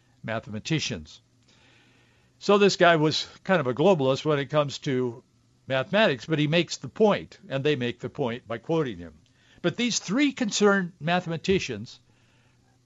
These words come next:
I, I'm not sure I can pronounce all their names properly, but I, one of them is Percy Deft, professor at New York University. The other is S-, Svetlana, I can't even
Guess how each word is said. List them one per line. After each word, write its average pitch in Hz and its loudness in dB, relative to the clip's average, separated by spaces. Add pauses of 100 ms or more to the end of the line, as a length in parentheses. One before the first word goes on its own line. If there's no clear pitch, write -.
I, 165 -2 (160)
I'm 165 -2
not 277 2
sure 214 4
I 185 4
can 139 -4
pronounce 156 -2 (120)
all 151 0
their 139 -2
names 135 -6 (120)
properly, 139 2
but 127 0
I, 120 -8
one 135 0
of 185 2
them 131 -2
is 123 -4
Percy 170 0
Deft, 127 -4 (760)
professor 147 2
at 123 -4
New 135 -4
York 143 -2
University. 135 -4 (540)
The 143 0
other 180 4
is 135 0 (640)
S-, - -16 (300)
Svetlana, 160 0 (340)
I 135 -6
can't 151 -2
even 139 -2